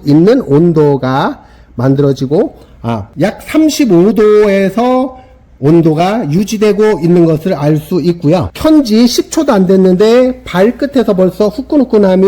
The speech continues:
올라와요. 일반 양말하고 이질감이 별로 안 나네요. 일반 양말 같은 느낌이에요. 자,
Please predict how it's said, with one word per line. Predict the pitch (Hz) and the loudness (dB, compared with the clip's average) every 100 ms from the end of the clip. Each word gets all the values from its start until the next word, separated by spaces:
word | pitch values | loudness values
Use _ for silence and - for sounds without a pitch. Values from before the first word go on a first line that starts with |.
| 196 | 2
올라와요. | 127 196 196 131 95 - - - - | 0 -2 -2 -2 -8 -14 -20 -20 -6
일반 | 202 262 269 | -2 0 0
양말하고 | 180 190 262 254 247 196 160 165 175 95 - - - | 2 2 2 2 0 -2 -2 0 0 -2 -8 -20 -6
이질감이 | 180 240 247 262 220 196 202 | 0 0 2 0 2 2 0
별로 | 139 156 180 165 | -2 -4 -2 -4
안 | 117 151 | -4 -2
나네요. | 185 151 113 117 262 - _ _ _ _ _ _ - _ _ _ - | -2 -4 -6 -8 -10 -14 _ _ _ _ _ _ -20 _ _ _ -12
일반 | 135 185 175 | -6 -2 -2
양말 | 139 175 202 | -2 -2 -2
같은 | 196 185 180 | -2 -4 -6
느낌이에요. | 151 - 131 110 95 - - _ _ _ - _ - _ - | -6 -6 -6 -6 -10 -18 -20 _ _ _ -20 _ -20 _ -18
자, | 120 | -18